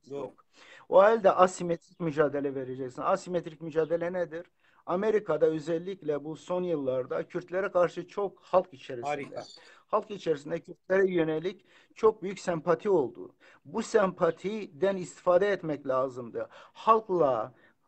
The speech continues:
Speaker 2: bu halkın kurumlarıyla, burada çeşitli kurumlar vardır, kiliseler vardır, havralar vardır, camiler vardır. Oralarla veyahut da sanatçılar vardır. O sanatçılarla, Kürt sanatçılar, düşünüyorum ya,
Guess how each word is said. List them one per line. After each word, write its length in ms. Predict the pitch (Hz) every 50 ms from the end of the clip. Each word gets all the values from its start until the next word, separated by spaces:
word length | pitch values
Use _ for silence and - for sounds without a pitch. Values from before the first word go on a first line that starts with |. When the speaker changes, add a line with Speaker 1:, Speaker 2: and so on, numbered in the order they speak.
| _ _ 156
Speaker 2:
bu 100 | 160 160
halkın 400 | - 170 170 160 - 220 226 180
kurumlarıyla, 880 | - - 180 180 170 151 139 131 131 127 120 113 110 120 123 127 135
burada 280 | 147 160 151 170 160 -
çeşitli 520 | - 151 135 - 143 - - 185 190 180
kurumlar 460 | - 170 160 156 147 147 156 170 175
vardır, 560 | 165 165 170 165 160 156 143 165 175 180 156 - - - - _ _ _ _ _ _ _
kiliseler 600 | - - - 92 98 - - 139 127 127 147 170 175
vardır, 380 | 175 180 170 165 160 165 180
havralar 500 | 160 - 135 123 123 135 135 139 151 160
vardır, 400 | 170 165 175 170 165 160 180 160
camiler 520 | 123 143 139 135 143 147 151 165 180 180 175
vardır. 460 | 165 175 180 175 165 160 170 165 - - - - - - _ _
Oralarla 800 | 170 185 208 220 214 202 196 190 165 147 135 120 120 120 127 131
veyahut 240 | 139 147 160 160 160
da 80 | 180 165
sanatçılar 720 | - - 160 156 160 160 156 - - - - 185 202 202
vardır. 500 | 190 180 156 139 127 113 - 101 101 - _ - - _ _
O 80 | - 180
sanatçılarla, 800 | 175 - 190 196 190 190 180 - - 185 196 190 190 180 160 -
Kürt 180 | - 208 190 185
sanatçılar, 400 | - 180 160 139 139 143 151 147
düşünüyorum 540 | 175 165 - 208 214 220 220 208 175 151 143
ya, 300 | 147 160 175 196 190